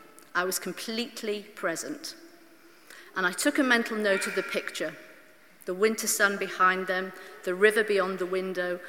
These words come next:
the pot of tea on the table, and the swirl of love around them both. And I folded the image gently, like it was made of the oldest, softest cloth, and put it in the pocket of my mind, where the memories are.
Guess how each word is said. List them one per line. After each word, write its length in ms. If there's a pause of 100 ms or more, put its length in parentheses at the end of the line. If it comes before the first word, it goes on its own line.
(160)
the 60
pot 360
of 80
tea 260
on 140
the 60
table, 500 (400)
and 120
the 60
swirl 640
of 100
love 380
around 320
them 160
both. 420 (1080)
And 160
I 60
folded 600
the 160
image 360
gently, 580 (160)
like 260
it 80
was 160
made 380
of 80
the 160
oldest, 640
softest 580
cloth, 480 (420)
and 200
put 280
it 220
in 140
the 60
pocket 440
of 100
my 140
mind, 560 (480)
where 300
the 80
memories 400
are. 180